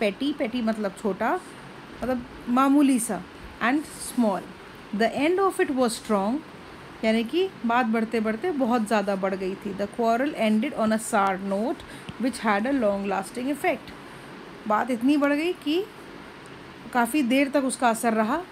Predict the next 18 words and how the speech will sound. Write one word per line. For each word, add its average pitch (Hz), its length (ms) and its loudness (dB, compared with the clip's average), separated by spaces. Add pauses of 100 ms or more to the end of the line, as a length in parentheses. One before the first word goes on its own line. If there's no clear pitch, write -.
(140)
दोनों 233 240 2
का 240 100 4
मन 233 160 2
ख़राब 240 360 0
था। - 280 -10 (1000)
The 226 240 4
afternoon 311 460 2
turned 254 340 6
black, 202 220 2 (540)
the 226 120 0
quarrel 233 520 2 (400)
spoiled 277 560 2
the 285 80 6 (120)
mood 262 220 4
of 220 200 0 (140)
the 220 100 0 (240)
quarreling 262 480 4 (100)
persons 240 460 0